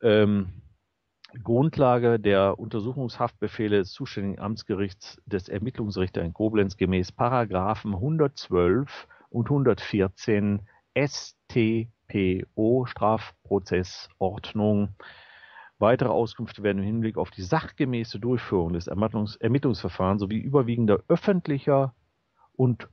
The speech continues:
schutzwürdiger privater Interessen der Betroffenen nicht erteilt. Äh, und dann verweist er aufs Landesmediengesetz Rheinland-Pfalz. Äh,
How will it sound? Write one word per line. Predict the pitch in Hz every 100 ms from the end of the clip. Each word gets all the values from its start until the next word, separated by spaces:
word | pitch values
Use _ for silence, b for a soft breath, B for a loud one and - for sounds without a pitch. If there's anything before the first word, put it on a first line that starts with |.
| -
schutzwürdiger | - - - 107 92 90
privater | 85 110 95 113 143 95
Interessen | 69 87 90 104 101
der |
Betroffenen | 87 - 101 104 92
nicht | 113
erteilt. | 101 - 98 117 120 - _ _ _ _ _ _ b b b b b -
Äh, | 104 101
und | 98 95
dann | 95
verweist | 95 92 90 95
er | -
aufs | 85 90 - -
Landesmediengesetz | 87 98 98 92 87 120 175 113 80 73 78 -
Rheinland-Pfalz. | - 87 90 76 80 85 101 - _ _ _ _ _ _ _ _ _ b b b b b b -
Äh, | 90 90